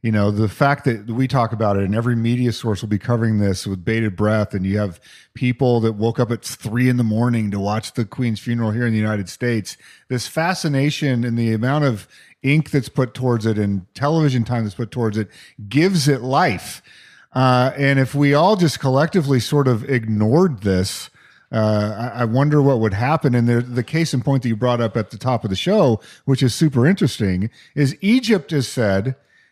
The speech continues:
"Hey, England, how's about you give us the Rosetta Stone back? 'Cause you guys plundered it when you came to colonize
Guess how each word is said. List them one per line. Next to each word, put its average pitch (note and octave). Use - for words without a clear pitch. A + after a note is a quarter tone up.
"Hey, C4+
England, F3+
how's B3
about C#4+
you A3
give G3
us A3
the G#3
Rosetta F3
Stone F#3+
back? E2
'Cause D3
you F3
guys F#3
plundered F#3
it A2
when C#3
you C#3+
came C#3
to C#3+
colonize B2+